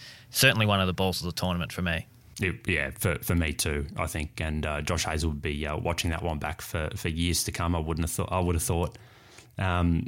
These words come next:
Speaker 2: so it was a pretty solid bowling effort from Australia. They did concede fifty-eight from their last five overs, which you thought could be costly at the time, but, uh, ultimately it wasn't. Adam Zampa, superb, one for twenty, only went at five and over. Um,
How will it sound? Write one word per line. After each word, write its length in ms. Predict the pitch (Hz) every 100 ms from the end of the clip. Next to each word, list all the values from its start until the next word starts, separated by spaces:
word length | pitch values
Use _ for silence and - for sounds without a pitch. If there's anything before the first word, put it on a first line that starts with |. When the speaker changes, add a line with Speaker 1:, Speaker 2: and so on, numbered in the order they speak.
| - -
Speaker 2:
so 260 | - 104
it 140 | 101 98
was 120 | 120
a 40 |
pretty 160 | 135 190
solid 280 | - 156 127
bowling 300 | 123 123 104
effort 240 | - -
from 120 | 90
Australia. 360 | 80 - 78 85
They 140 | 90
did 200 | 87 98
concede 460 | - 87 - 82 -
fifty-eight 500 | 82 - 76 80 -
from 180 | 87 80
their 100 | 78
last 340 | 80 78 -
five 260 | 92 78 78
overs, 460 | 80 78 78 80
which 160 | - 90
you 80 | 85
thought 320 | 101 87 -
could 140 | 101
be 80 | 85
costly 520 | - 87 - 90 87 -
at 100 | 90
the 80 | -
time, 400 | - 87 85 87
but, 260 | 78 73 -
uh, 120 | 80 -
ultimately 340 | 95 85 76
it 100 | -
wasn't. 400 | 80 82 82 80
Adam 220 | 101 90
Zampa, 480 | 80 85 85 92 82 - - - -
superb, 500 | - 87 85 85 78 -
one 160 | 95
for 120 | 87 82
twenty, 500 | - 82 80 80 - -
only 160 | 85
went 160 | 80 78
at 80 | -
five 220 | 82 76
and 100 | 78
over. 380 | 78 78 78 - - - - - -
Um, 340 | 85 80 76